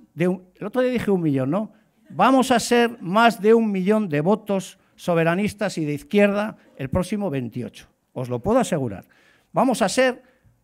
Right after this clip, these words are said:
más de un millón de votos, con todo lo que eso significa, con todo lo que eso significa. Segundo reto,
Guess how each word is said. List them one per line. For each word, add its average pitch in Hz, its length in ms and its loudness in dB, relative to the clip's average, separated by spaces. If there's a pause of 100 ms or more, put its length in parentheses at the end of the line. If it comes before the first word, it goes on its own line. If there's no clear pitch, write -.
más 196 400 6
de 190 80 6
un 180 100 6
millón 165 280 4
de 131 100 0
votos, 104 540 -14
con 185 240 -4
todo 302 180 2
lo 262 140 4
que 254 80 -2
eso 254 180 0
significa, 165 640 -2 (460)
con 185 260 -6
todo 294 180 4
lo 262 140 6
que 233 80 -2
eso 220 180 -2
significa. 143 640 -8 (1000)
Segundo 277 540 4
reto, 160 440 2